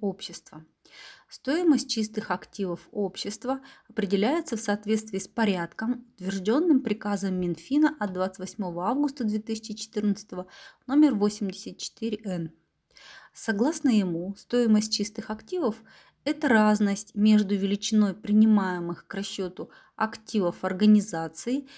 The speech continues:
и величиной принимаемых к расчету обязательств организации. При этом принимаемые к расчету активы включают все активы организации,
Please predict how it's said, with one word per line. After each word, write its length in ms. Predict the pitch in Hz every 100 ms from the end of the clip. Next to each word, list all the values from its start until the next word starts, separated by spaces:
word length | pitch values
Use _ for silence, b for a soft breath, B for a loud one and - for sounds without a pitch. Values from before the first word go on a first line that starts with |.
| B -
и 160 | 359
величиной 640 | 339 233 208 - 220 277 269
принимаемых 880 | 220 220 220 214 190 180 180 -
к 60 | -
расчету 420 | 175 - 285 302
обязательств 840 | 269 269 233 208 202 190 - - -
организации. 1080 | 185 196 190 180 175 160 160 - 135 135 - _ _ _ -
При 160 | 240
этом 380 | 190 - 156 - B B B B B -
принимаемые 800 | 247 254 254 240 208 196 190 180
к 100 | -
расчету 520 | 208 214 202 202 196
активы 480 | 214 - 202 170 151
включают 680 | - - 220 - 202 175 -
все 440 | - - 240 185
активы 500 | 202 - 214 220 220
организации, 880 | 220 220 226 220 220 214 - 196